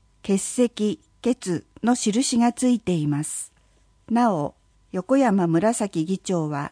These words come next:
採決には加わりません。説明終わり。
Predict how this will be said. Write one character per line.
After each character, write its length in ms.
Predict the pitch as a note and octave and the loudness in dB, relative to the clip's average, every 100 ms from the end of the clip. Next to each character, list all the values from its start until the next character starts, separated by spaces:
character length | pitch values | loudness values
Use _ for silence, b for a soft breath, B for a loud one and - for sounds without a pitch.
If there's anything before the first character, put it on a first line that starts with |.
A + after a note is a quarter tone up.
| _ | _
採 380 | - B3+ D4 D4 | -8 0 0 2
決 280 | A3+ - | 0 0
に 120 | E3+ E3 | 0 0
は 160 | D3 | -2
加 160 | - D#3+ | -4 0
わ 260 | F#3+ A3+ | 2 2
り 140 | G#3+ G3+ | 0 0
ま 120 | F3+ | 0
せ 200 | - F3+ | 0 -4
ん。 160 | C#3 D#3 _ _ _ _ _ _ | -4 -8 _ _ _ _ _ _
説 380 | - F#3+ - C4+ | -8 -6 2 8
明 320 | C4 A#3 A3 - | 8 6 0 -2
終 240 | D#3+ E3+ | -2 -2
わ 60 | D#3 | -4
り。 260 | D3 C#3 | -6 -8